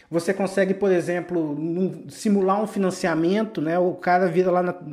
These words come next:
na concessionária pra você e fala, "Ah, o carro tal tá com a taxa de zero vírgula noventa e três por cento ao mês." Aí você acha pouco.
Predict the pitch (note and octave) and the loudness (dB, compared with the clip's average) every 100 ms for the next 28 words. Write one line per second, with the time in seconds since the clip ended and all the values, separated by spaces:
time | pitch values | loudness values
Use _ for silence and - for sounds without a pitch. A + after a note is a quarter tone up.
0 | C#3+ - D3+ C#3+ D#3 E3+ E3 E3 D#3+ D#3 | -14 -6 -6 -2 -4 -4 -4 0 2 2
1 | E3+ D#3 D3+ F3+ F3+ D#3 F#3+ B3+ - - | 0 -2 -2 -4 0 0 2 2 0 -10
2 | - - F3+ E3 F#3 G3+ G#3 G#3 - F3+ | -20 -10 -8 0 4 6 4 4 4 4
3 | G#3 G#3 A3 G#3 - F#3+ A#3 F3+ F3 C#3+ | 4 2 2 2 4 4 4 0 0 4
4 | G#3+ A#3+ G3 A3 A3 G3+ F3 F#3+ F#3 F#3 | 6 6 4 4 2 2 0 -2 0 2
5 | F#3 G3 - F#3 G#3 F3 E3 D#3 - - | 0 -2 -4 -2 0 2 4 4 0 -10
6 | - _ _ _ _ D3+ F#3 A#3 B3 B3 | -18 _ _ _ _ 0 2 4 4 4
7 | C#4 B3 A#3 - | 2 6 6 4